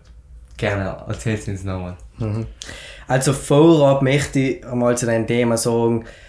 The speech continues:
Speaker 2: äh, ich will es jetzt nicht dramatisieren, ich hab mit dem Thema auch gar keine Aufmerksamkeit, äh, erreichen gewollt,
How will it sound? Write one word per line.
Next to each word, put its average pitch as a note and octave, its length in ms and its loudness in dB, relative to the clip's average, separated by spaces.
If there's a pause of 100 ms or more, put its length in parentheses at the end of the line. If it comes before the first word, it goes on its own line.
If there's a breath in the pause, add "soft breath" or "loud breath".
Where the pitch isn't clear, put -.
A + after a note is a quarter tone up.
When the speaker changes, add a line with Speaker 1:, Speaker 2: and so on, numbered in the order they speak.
(180 loud breath)
Speaker 2:
äh, B2+ 120 0
ich C#3 200 6
will D3+ 140 6
es D3 120 4
jetzt C#3 140 0
nicht C#3 180 0
dramatisieren, B2+ 840 2
ich B2+ 420 2
hab B2 180 2
mit A#2+ 160 0
dem A#2+ 160 4
Thema B2 400 2
auch B2+ 260 2
gar C3 140 -2
keine A#2 200 0
Aufmerksamkeit, A#2+ 920 0
äh, - 20 -2
erreichen A2+ 840 0
gewollt, B2 380 0